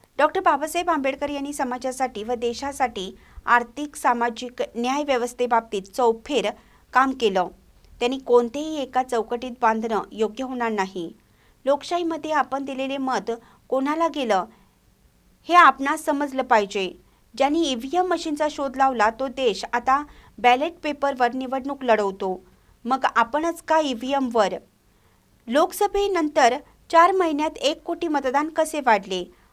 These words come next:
असं म्हणत त्यांनी ईव्हीएम मशीनवर शंका उपस्थित केली. यावेळी बोलताना साहित्यिक शरद गायकवाड म्हणाले,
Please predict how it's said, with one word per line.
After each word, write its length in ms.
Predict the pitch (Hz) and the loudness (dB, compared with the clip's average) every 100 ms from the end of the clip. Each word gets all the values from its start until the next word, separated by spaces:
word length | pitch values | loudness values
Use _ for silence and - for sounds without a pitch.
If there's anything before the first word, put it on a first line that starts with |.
| - | -4
असं 240 | 254 254 | -2 2
म्हणत 300 | 330 302 269 | 0 0 -4
त्यांनी 320 | 233 254 277 285 | -4 -4 -4 -4
ईव्हीएम 420 | 247 240 285 330 | -6 -4 -2 -2
मशीनवर 460 | 294 262 285 262 226 | -2 -4 -6 -2 -2
शंका 340 | 233 254 240 269 | 0 -4 -2 -2
उपस्थित 420 | 240 233 226 208 - | 0 -2 -6 -8 -6
केली. 260 | 202 185 180 - _ _ _ _ | -4 -4 -6 -10 _ _ _ _
यावेळी 240 | 220 233 277 | -2 -2 -2
बोलताना 500 | 262 262 262 294 330 | -2 -2 -2 -4 -4
साहित्यिक 640 | 320 254 254 269 - 277 | 2 4 2 -6 -12 -10
शरद 360 | - 254 269 - - | -4 -2 -2 -4 0
गायकवाड 520 | 254 240 254 254 220 214 | 4 4 4 4 4 4
म्हणाले, 540 | 247 240 233 208 269 | -2 -2 0 -2 -4